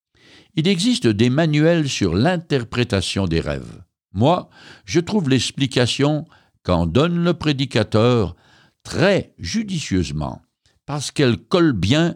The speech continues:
à l'expérience. Les rêves servent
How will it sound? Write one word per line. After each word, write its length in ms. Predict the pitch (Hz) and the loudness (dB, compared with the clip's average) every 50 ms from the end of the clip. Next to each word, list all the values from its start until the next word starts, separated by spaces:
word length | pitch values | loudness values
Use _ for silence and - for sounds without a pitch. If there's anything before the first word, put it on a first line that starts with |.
| - _ | -6 _
à 80 | - 85 | -2 -2
l'expérience. 920 | 87 - - - - - 85 - 80 78 - - - - - - - - _ _ _ _ _ _ _ _ _ _ - - - _ _ | -2 -2 -4 -6 -6 -6 -4 -4 -4 -6 -8 -8 -12 -12 -12 -12 -14 -20 _ _ _ _ _ _ _ _ _ _ -20 -20 -20 _ _
Les 140 | 123 151 | 0 0
rêves 480 | 180 220 269 277 240 147 87 80 - - - _ _ _ _ _ | 2 2 2 2 2 0 -2 -4 -6 -8 -14 _ _ _ _ _
servent 580 | - - - - 190 202 220 214 190 151 131 - | -10 -8 -2 0 2 2 2 2 0 0 -2 -6